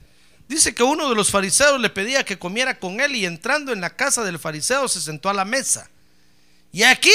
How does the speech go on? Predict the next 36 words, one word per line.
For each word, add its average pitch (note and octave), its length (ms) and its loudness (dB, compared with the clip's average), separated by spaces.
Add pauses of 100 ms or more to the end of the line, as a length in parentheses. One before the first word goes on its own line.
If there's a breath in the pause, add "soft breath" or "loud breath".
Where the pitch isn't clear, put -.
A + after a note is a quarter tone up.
había D#4+ 580 6
en G#3 200 0
la G#3+ 100 2
ciudad C4+ 380 6
una E4+ 220 2
mujer C4 520 -2
que B3 140 2
era E4+ 240 2
pecadora, A#3 680 0
pero E3 240 -2
bien F#3+ 220 2
despierta. B3 680 0 (1500)
Y G#3 120 -4
cuando A3+ 340 4
se A#3 120 2
enteró A#3 340 4 (200)
de - 80 10
que E4 140 8
Jesús F#4 440 8
estaba F4+ 420 6
sentado C#4+ 680 4
a C4+ 60 8
la A3+ 100 4
mesa D4 380 0
en G#3+ 100 -2
la G3 160 -4
casa E4 320 2
del G3+ 160 -2
fariseo, G3 600 0 (340 loud breath)
trajo G4 360 8
un D4 140 0
frasco G4 580 6
de A#3+ 100 4
alabastro B3+ 680 4
con G#3+ 240 0
perfume G4 720 6